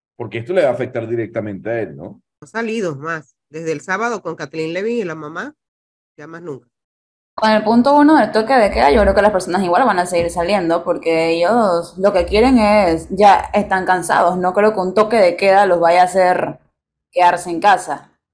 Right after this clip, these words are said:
Speaker 3: Con lo que hemos estado viendo, con las imágenes que hemos estado viendo los últimos dos días.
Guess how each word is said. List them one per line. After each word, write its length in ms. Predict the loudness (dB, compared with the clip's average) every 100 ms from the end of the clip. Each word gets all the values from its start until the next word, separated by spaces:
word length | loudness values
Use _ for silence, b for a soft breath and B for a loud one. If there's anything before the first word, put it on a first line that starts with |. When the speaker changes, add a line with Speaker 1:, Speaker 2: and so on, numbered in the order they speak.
| _ _ _ _ _ _ _ _ _ _ _
Speaker 3:
Con 160 | 2 2
lo 100 | 2
que 100 | 2
hemos 220 | 4 6
estado 320 | 4 2 2 2
viendo, 240 | 0 -2
con 100 | -4
las 180 | -6 -6
imágenes 480 | -4 -4 -2 -4 -6
que 200 | -8 -6
hemos 300 | -4 -4 -6
estado 320 | -2 0 0
viendo 320 | 0 -2 -2
los 140 | -4 -4
últimos 440 | -8 -6 -6 -6
dos 200 | -6 -6
días. 520 | -4 -4 -4 -10 -20